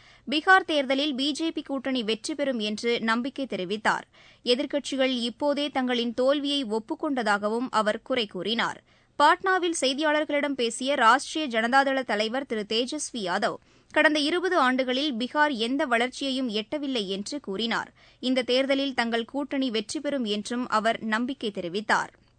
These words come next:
கேரளாவில் உள்ளாட்சி தேர்தல் அடுத்த மாதம் இரண்டு கட்டங்களாக நடைபெறவுள்ளது. திருவனந்தபுரத்தில் செய்தியாளர்களிடம் பேசிய அம்மாநில தேர்தல் ஆணையர் திரு ஷாஜகான்,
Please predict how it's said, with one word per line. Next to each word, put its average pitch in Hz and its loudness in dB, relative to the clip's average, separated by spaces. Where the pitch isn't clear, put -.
கேரளாவில் 359 4
உள்ளாட்சி 311 2
தேர்தல் 269 0
அடுத்த 254 2
மாதம் 269 2
இரண்டு 269 0
கட்டங்களாக 226 0
நடைபெறவுள்ளது. 202 -2
திருவனந்தபுரத்தில் 294 0
செய்தியாளர்களிடம் 262 0
பேசிய 233 -2
அம்மாநில 233 2
தேர்தல் 254 0
ஆணையர் 220 0
திரு 202 -6
ஷாஜகான், 208 2